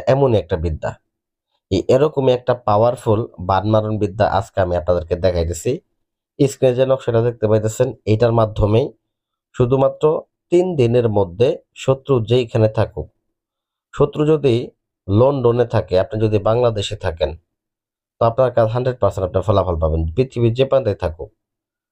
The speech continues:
আপনি যদি লন্ডন থাকেন, শত্রু যদি বাংলাদেশে থাকে, তবু আপনার কাজ মতো হান্ড্রেড, হান্ড্রেড পার্সেন্ট কাজে লাগবে। আপনি বিদেশে বসে থেকে এই কাজ নিজের হাত দিয়ে করতে পারবেন, একদম সহজ উপায়। কারণ শত্রু নিধন করার জন্য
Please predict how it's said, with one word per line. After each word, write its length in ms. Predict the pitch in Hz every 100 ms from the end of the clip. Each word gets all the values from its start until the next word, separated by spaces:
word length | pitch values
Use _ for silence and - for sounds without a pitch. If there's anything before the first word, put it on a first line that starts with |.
| _ _ -
আপনি 220 | 117 147 151
যদি 180 | 147 143
লন্ডন 380 | 147 147 135 131
থাকেন, 340 | 147 139 147 156 - -
শত্রু 320 | - 160 160
যদি 200 | 156 147
বাংলাদেশে 500 | 143 143 135 113 117
থাকে, 320 | 113 104 - - _ _ _ _
তবু 160 | 135 127
আপনার 260 | 120 113 107
কাজ 160 | 101 92 98
মতো 180 | 104 92
হান্ড্রেড, 300 | 107 107 98
হান্ড্রেড 260 | 107 104 -
পার্সেন্ট 280 | - 87 80
কাজে 200 | 90 87
লাগবে। 300 | 80 - - _ _ _ _ _ 104
আপনি 220 | 110 120
বিদেশে 420 | 107 135 143 -
বসে 280 | 113 127 123
থেকে 200 | 110 113 110
এই 100 | 104
কাজ 160 | 107 98
নিজের 240 | 117 120
হাত 140 | 110 90
দিয়ে 140 | 98 90
করতে 240 | 98 90
পারবেন, 320 | 82 76 - - _ _ _ -
একদম 320 | 113 110 107
সহজ 360 | 107 113 104 95 90
উপায়। 260 | 78 76 - _ _ _ _ _ -
কারণ 100 | 101
শত্রু 360 | - 139 139 151
নিধন 280 | 135 113 120
করার 240 | 120 127 123
জন্য 200 | 127